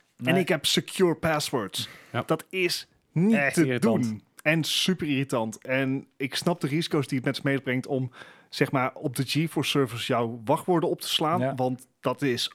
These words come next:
Speaker 2: ook, zeg maar, een risico aan zich. Maar fix die shit, GeForce
Speaker 3: Ja.
Speaker 2: Now. Maak het net zo gebruikvriendelijk als Stadia. Rent over, tension terug.
Speaker 3: Goed. Maar goed, de, dus de, ja, de, om dat ding aan te komen, nou, dan zijn we alweer een jaar verder, zowat, hè, als je,
Speaker 2: Mhm.
Speaker 3: als
Speaker 1: Ja.
Speaker 3: je nu in de wachtlijst gaat staan.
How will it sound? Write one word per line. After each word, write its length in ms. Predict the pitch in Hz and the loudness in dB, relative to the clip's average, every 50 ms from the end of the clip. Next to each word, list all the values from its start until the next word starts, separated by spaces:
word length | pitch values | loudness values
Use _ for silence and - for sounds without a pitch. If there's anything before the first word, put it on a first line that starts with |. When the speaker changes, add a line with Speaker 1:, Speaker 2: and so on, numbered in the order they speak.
| _ _ | _ _
Speaker 2:
ook, 440 | 113 123 165 190 - - - - - | 2 2 2 2 0 -4 -12 -10 -8
zeg 260 | - 135 160 160 - | -4 -2 -2 -2 0
maar, 140 | 180 156 - | -2 -2 -2
een 80 | 156 | 0
risico 360 | 131 147 151 143 - - 135 127 | 0 0 0 0 0 -2 -2 -2
aan 80 | 135 | -2
zich. 240 | 123 - 135 131 - | 0 -2 -2 -2 -2
Maar 260 | 131 123 110 113 - - - - - _ | -2 -2 -2 -2 -6 -10 -18 -20 -20 _
fix 540 | _ - - - - 170 160 160 - - - 139 | _ -20 -18 0 2 2 2 2 -2 -6 -6 -6
die 440 | 123 117 - 143 143 135 123 123 - _ _ _ _ _ _ _ _ | -8 -4 -2 0 0 0 -2 -6 -10 _ _ _ _ _ _ _ _
shit, 340 | - - - 151 123 - - | 0 2 2 2 2 0 -4
GeForce 400 | - 127 123 - - 143 - - | -2 -2 -2 -2 -4 -6 2 4
Speaker 3:
Ja. 80 | 127 120 | 4 4
Speaker 2:
Now. 140 | 123 123 | 4 0
Maak 340 | 127 131 139 151 175 - - | 2 2 4 4 4 2 -2
het 240 | - - 143 135 117 | -4 -4 -4 -2 -2
net 360 | 131 127 123 135 156 190 - | 0 0 2 2 2 2 2
zo 80 | - 196 | 0 0
gebruikvriendelijk 840 | - - 139 135 147 143 139 - - 151 143 139 135 139 135 - - - | 0 0 0 2 2 2 2 0 -2 0 0 2 2 0 0 -2 -4 -2
als 220 | - 131 135 - | -2 -2 -2 -2
Stadia. 540 | - - - 127 120 120 117 110 98 95 - - - - - _ _ | -4 -2 0 0 0 0 0 -2 -4 -4 -6 -12 -20 -20 -20 _ _
Rent 380 | - 127 117 143 170 180 165 151 | -10 0 2 4 4 4 4 2
over, 400 | 151 143 147 127 143 139 - - | 4 2 2 2 -2 -8 -10 0
tension 360 | - 156 147 147 - 143 135 | 2 2 2 2 2 0 -2
terug. 340 | 127 - 120 101 - - - - - | -2 -2 -6 -6 -6 -8 -14 -16 -2
Speaker 3:
Goed. 160 | - 127 107 - - - - - - _ _ | -2 -2 -2 -2 -10 -18 -20 -20 -20 _ _
Maar 160 | 180 175 190 | 6 6 6
goed, 220 | 190 190 185 180 | 6 6 4 2
de, 180 | 180 175 - 170 | 2 2 2 6
dus 280 | 151 175 160 - - - | 6 6 6 4 0 -4
de, 480 | 143 139 151 151 151 147 147 131 - - - _ _ _ _ _ _ _ - - _ _ _ - | 2 4 4 6 6 6 4 2 0 -6 -12 _ _ _ _ _ _ _ -20 -20 _ _ _ -2
ja, 220 | - 135 107 98 | -2 0 0 0
de, 380 | 101 101 - 73 - - - - - - | -4 -8 -10 -10 -12 -12 -16 -20 -20 -8
om 120 | - 147 139 | -2 0 2
dat 100 | 131 127 | 2 2
ding 120 | 139 127 | 2 2
aan 120 | 131 147 143 | 2 2 2
te 100 | 143 123 | 2 4
komen, 240 | - 135 123 120 113 117 | 4 4 4 4 2 2
nou, 100 | 120 110 | 2 0
dan 100 | 104 95 | 2 2
zijn 120 | 120 120 | 2 2
we 60 | 120 | 2
alweer 380 | 117 113 110 110 117 117 113 104 | 2 2 2 2 2 2 2 2
een 100 | 110 107 | 4 4
jaar 180 | 107 101 101 | 4 2 2
verder, 240 | 92 110 117 131 143 | 2 2 2 2 2
zowat, 280 | 120 139 135 151 156 - | 0 2 0 0 0 0
hè, 140 | 151 165 160 | 0 0 2
als 120 | 139 156 | 2 2
je, 60 | 147 | 4
Speaker 2:
Mhm. 100 | 147 156 | 4 4
Speaker 3:
als 100 | - - | 2 2
Speaker 1:
Ja. 80 | 127 120 | 2 2
Speaker 3:
je 60 | 120 | 4
nu 140 | 127 135 139 | 4 4 4
in 60 | 131 | 4
de 60 | 117 | 4
wachtlijst 300 | 113 123 - - 131 123 | 2 2 2 2 0 2
gaat 100 | - 123 | 0 0
staan. 280 | - - 139 156 190 | 2 2 2 2 0